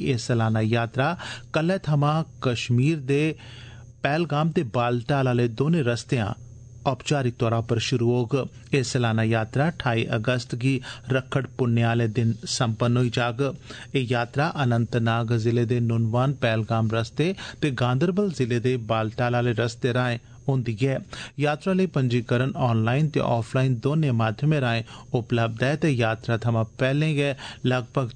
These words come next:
चार लक्ख श्रद्धालुएं यात्रा लेई अपना नांऽ दर्ज कराई लैते दा ऐ।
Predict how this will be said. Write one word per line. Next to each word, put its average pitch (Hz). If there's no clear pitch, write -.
चार 147
लक्ख 117
श्रद्धालुएं 120
यात्रा 113
लेई 117
अपना 131
नांऽ 113
दर्ज 117
कराई 123
लैते 110
दा 127
ऐ। 135